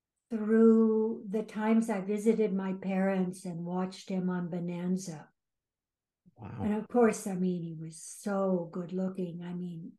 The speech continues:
Speaker 1: everybody had a crush on Michael, but, mm, but I was, I was in a different world.
Speaker 2: Uh-huh.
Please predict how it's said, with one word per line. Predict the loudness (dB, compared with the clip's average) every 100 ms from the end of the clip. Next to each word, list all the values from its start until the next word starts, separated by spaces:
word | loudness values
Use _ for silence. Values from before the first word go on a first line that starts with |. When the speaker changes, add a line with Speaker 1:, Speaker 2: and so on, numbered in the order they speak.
| -12
Speaker 1:
everybody | -2 2 2 0 -4 -6 -10 -18 _ _ _ _ _ _
had | -4 -4
a | -4
crush | -6 -6 -6 -6
on | -6 -6 -6
Michael, | -2 -2 -2 -10 -12 _ _ _ _ -2
but, | -2 -2 -10 _ _ _ _ _ _ _ _ _ _ _ 0
mm, | 2 2 -2 -2 -4 -8 _ _ _ _ _ _ _ _ _ _ _ _
but | 2 4
I | 4 4
was, | 6 6 4 0 -16 _ _ _ _ _
I | -2 2
was | 2 4
in | 4
a | 4
different | 4 2 2 -2
world. | 0 0 2 2 -2 -10 _ _ _ _ _ _
Speaker 2:
Uh-huh. | 0 2 2